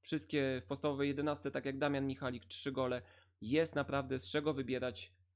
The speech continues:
Jest, y, w czym wybierać, jeżeli chodzi o jakość piłkarską w Miedzi Legnica. I jak to się wszystko, wszystko skończy po trzydziestej czwartej kolejce, zobaczymy, czy Miedź wskoczy do szóstki, czy Miedź awansuje bezpośrednio.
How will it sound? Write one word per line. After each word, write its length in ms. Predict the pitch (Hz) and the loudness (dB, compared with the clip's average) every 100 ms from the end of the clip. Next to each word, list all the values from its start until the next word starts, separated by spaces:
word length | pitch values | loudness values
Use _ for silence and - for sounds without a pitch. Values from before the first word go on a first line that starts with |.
| - | -12
Jest, 540 | 110 123 131 - - | -6 -4 -4 -8 -8
y, 320 | 123 120 123 - | -6 -4 -6 -6
w 60 | |
czym 180 | - 135 | -4 -2
wybierać, 380 | 127 123 120 120 | 0 0 0 0
jeżeli 240 | 120 120 | 0 0
chodzi 380 | 117 120 113 135 | 0 0 0 2
o 100 | 175 | 6
jakość 460 | 202 202 - 117 - | 8 8 4 -4 -2
piłkarską 500 | 123 123 - - 117 | -2 0 0 -2 -2
w 40 | |
Miedzi 220 | 120 113 | -2 -4
Legnica. 480 | 113 113 110 117 104 - - _ - | -6 -6 -6 -8 -8 -14 -20 _ 0
I 80 | |
jak 220 | 120 170 - | 6 6 4
to 100 | 170 | -4
się 120 | 143 | -4
wszystko, 760 | - 151 - 143 139 131 127 - | -6 -6 -2 0 0 0 -4 -8
wszystko 360 | - - 143 139 | -10 -6 -4 -4
skończy 400 | - 139 139 131 | -2 0 0 -2
po 120 | 131 | -4
trzydziestej 400 | 131 123 135 131 | -6 -4 -4 -4
czwartej 340 | 123 131 - 120 | -2 -4 -4 -6
kolejce, 360 | 123 120 - | -4 -4 -4
zobaczymy, 480 | 113 120 120 131 117 | -4 -4 -2 -2 -2
czy 120 | - | 0
Miedź 200 | 131 151 | 0 0
wskoczy 320 | - 175 175 | 0 0 0
do 100 | 170 | 0
szóstki, 540 | 175 196 185 - 165 151 - - _ _ _ | 2 2 0 -2 -4 -4 -10 -20 _ _ _
czy 100 | - | -6
Miedź 260 | 107 107 - - | -4 -4 -8 -4
awansuje 480 | 117 117 - 175 185 | -2 0 4 4 6
bezpośrednio. 760 | 180 - 165 - 151 131 127 | 4 2 -2 2 0 2 -4